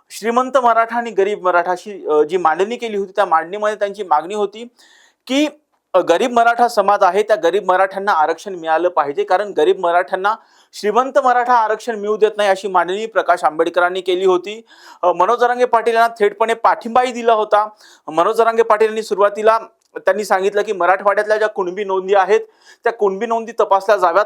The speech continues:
कारण मराठा समाजाची निजामकालीन दस्तावेजामध्ये, कारण मराठवाडा हा जो भाग, भाग आहे, अ, मराठवाड्याचा भाग आधी निजामाची जी राजवट होती, त्या राजवटीमध्ये होता, त्यामुळे त्या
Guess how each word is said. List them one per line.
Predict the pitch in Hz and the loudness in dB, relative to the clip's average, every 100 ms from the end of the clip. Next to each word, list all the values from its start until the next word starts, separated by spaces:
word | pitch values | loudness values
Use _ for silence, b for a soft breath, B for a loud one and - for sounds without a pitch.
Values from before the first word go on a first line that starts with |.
| - | 2
कारण | 208 233 | 0 0
मराठा | 175 160 214 240 | 0 0 2 0
समाजाची | 208 202 208 202 233 254 b b b 165 | 0 2 2 0 -6 -14 b b b -4
निजामकालीन | 175 233 285 262 247 247 | 2 2 2 2 2 2
दस्तावेजामध्ये, | 214 208 214 202 190 196 180 196 | 0 2 2 2 2 2 2 2
कारण | 196 208 | 0 0
मराठवाडा | 180 180 208 226 226 | 2 2 2 2 2
हा | 202 185 | 2 2
जो | 208 | 2
भाग, | 180 170 165 | 2 2 0
भाग | - 151 170 | 2 2 4
आहे, | 165 170 226 b b b - | 2 2 -2 b b b -2
अ, | 160 | 2
मराठवाड्याचा | 160 196 208 214 220 | 2 2 2 2 2
भाग | 214 214 | 2 2
आधी | 214 247 | 2 -2
निजामाची | 214 190 220 240 240 240 | -4 0 2 2 0 -2
जी | 226 226 | -2 0
राजवट | 185 185 214 202 | 2 2 0 -2
होती, | 185 - | -4 -2
त्या | 202 | 2
राजवटीमध्ये | 170 175 185 233 196 165 220 | 2 2 -2 -2 -2 4 4
होता, | 226 220 226 254 b b b - | 4 2 0 -2 b b b 0
त्यामुळे | 196 269 285 - _ | 2 2 0 -10 _
त्या | 262 | 2